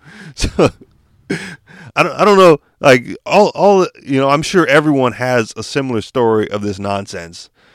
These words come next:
um, and it just, it just goes to show that it's, you know, it, it's safety theater, just like it's security theater, it's safety theater. It doesn't matter.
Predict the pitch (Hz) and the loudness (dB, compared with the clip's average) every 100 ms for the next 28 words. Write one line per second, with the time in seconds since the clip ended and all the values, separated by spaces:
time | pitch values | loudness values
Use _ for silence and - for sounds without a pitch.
0 | _ - 101 98 98 117 127 151 123 - | _ -2 0 0 0 -2 0 -4 -6 -2
1 | 123 113 156 139 - - 135 135 - - | -2 0 -2 -2 -2 4 6 6 2 -6
2 | 104 - 113 104 92 95 98 - 117 110 | -4 2 4 4 2 -4 -6 -6 -6 -8
3 | - - - 107 101 101 98 107 95 104 | -12 -18 -12 -6 -4 -6 -6 -6 -6 -6
4 | 95 - - - _ _ _ _ _ _ | -8 -12 -20 -20 _ _ _ _ _ _
5 | - 147 151 139 120 127 120 113 87 92 | -2 -2 0 -2 -2 0 2 2 -4 -10
6 | 107 139 110 107 - - 131 127 117 - | -2 0 0 -4 -8 -6 -2 0 -2 -2
7 | 107 104 92 98 104 113 - 165 139 127 | -2 0 -2 -6 -6 -6 0 0 0 -4
8 | 120 110 - - _ _ _ _ _ 127 | -2 -2 -4 -14 _ _ _ _ _ 0
9 | 165 147 127 120 98 76 | 2 2 0 -2 -2 -6